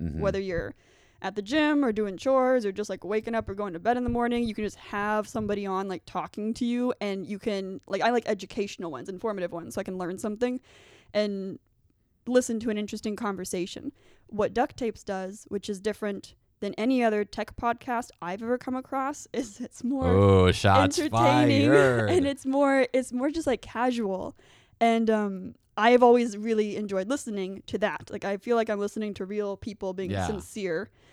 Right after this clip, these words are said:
Speaker 2: And I was really excited to be a part of it and, like, give it a shot, and I'm really glad it's worked out. So
Speaker 1: Yeah, awesome.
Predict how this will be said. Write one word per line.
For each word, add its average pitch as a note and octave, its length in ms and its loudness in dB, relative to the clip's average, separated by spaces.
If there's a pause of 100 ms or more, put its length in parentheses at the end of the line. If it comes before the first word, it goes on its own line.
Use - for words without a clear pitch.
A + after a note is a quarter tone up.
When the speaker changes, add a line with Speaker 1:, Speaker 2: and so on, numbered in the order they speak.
(280)
Speaker 2:
And G3+ 480 -2 (180)
I G#3+ 80 6
was G#3+ 140 4
really C#4 160 -2
excited F#3+ 420 -6
to A#3+ 80 -8
be G3+ 100 -6
a F#3+ 40 -2
part F#3+ 260 -4
of F#3+ 80 -8
it G3+ 100 -2
and, G#3 80 -8
like, F#3+ 160 -8
give G3+ 140 0
it G3 80 0
a F#3 60 -2
shot, F#3+ 380 -4
and G3+ 100 -4
I'm F#3+ 160 -4
really G3 160 -8
glad G#3 240 -8
it's G3 100 -16
worked G#3+ 220 -10
out. C#4 240 -8
So - 200 -16
Speaker 1:
Yeah, A#2+ 280 2 (300)
awesome. E2+ 500 -2